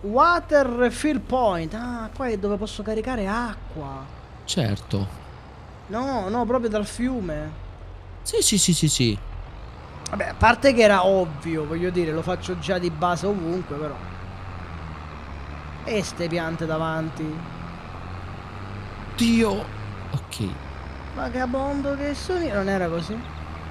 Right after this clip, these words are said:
Speaker 2: No, no, no, eh, avevo preso un attimo un fossetto, meno male che non era. Eh,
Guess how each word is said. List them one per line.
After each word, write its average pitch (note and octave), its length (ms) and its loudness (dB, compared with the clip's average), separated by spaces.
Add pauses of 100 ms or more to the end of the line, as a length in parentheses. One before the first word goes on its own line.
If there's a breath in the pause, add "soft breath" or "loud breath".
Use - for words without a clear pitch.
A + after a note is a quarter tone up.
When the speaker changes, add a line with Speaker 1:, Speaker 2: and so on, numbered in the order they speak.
(280)
Speaker 2:
No, D3 300 2 (240)
no, C3+ 140 4
no, A#2+ 240 4
eh, B2 180 2
avevo B2 300 4
preso B2+ 220 2
un C3 80 2
attimo B2+ 260 0
un A#2+ 100 0
fossetto, C3+ 520 2
meno A#2 140 2
male C3 200 4
che A#2 80 2
non A#2+ 100 4
era. A#2 300 4 (3500 loud breath)
Eh, B2 480 4